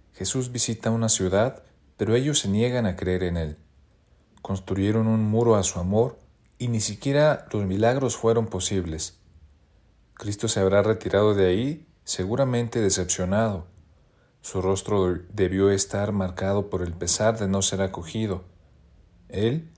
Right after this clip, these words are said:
que vino a salvar el mundo entero, que vino como luz para todo hombre, se halla limitado por la libertad humana. No le dolía a Cristo solo el hecho de ser rechazado.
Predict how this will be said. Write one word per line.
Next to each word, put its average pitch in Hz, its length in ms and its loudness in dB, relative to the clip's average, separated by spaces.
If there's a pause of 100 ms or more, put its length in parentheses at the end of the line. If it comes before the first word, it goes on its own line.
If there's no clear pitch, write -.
(500)
que 123 100 0
vino 151 220 2
a 165 40 2
salvar 110 320 4
el 123 120 2
mundo 120 260 0
entero, 101 480 0 (720)
que 101 80 -4
vino 110 320 2
como 95 240 2
luz 110 320 2
para 90 260 -2
todo 104 300 2
hombre, 120 440 0 (440)
se - 160 0
halla 135 180 4
limitado 120 640 2
por 95 120 -2
la 95 100 4
libertad 92 500 0
humana. 87 520 0 (800)
No 127 160 0
le 151 140 4
dolía 113 420 4
a 113 80 -4
Cristo 87 640 -4
solo 113 320 2
el 110 100 4
hecho 104 240 0
de 98 80 4
ser 95 200 0
rechazado. 92 640 -2